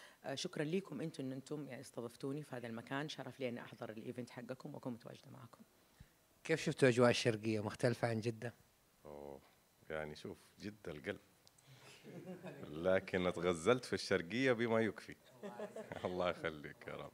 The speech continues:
Speaker 3: الله يسعدكم.
Speaker 2: فنانة شمس، كيف شفتي الديكورات من مؤسسة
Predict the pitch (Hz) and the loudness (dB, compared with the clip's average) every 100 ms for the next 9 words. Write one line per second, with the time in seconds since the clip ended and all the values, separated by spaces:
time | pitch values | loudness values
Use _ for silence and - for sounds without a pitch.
0 | - 82 82 82 78 78 76 - - - | -10 -4 4 4 2 -4 -12 -16 -20 -20
1 | - _ - _ - 139 139 131 135 - | -20 _ -20 _ -2 2 2 2 0 2
2 | - 135 147 - 135 110 117 - 120 127 | 4 4 4 2 2 2 2 4 6 6
3 | - - 120 113 107 135 131 | 2 -4 -2 0 0 0 0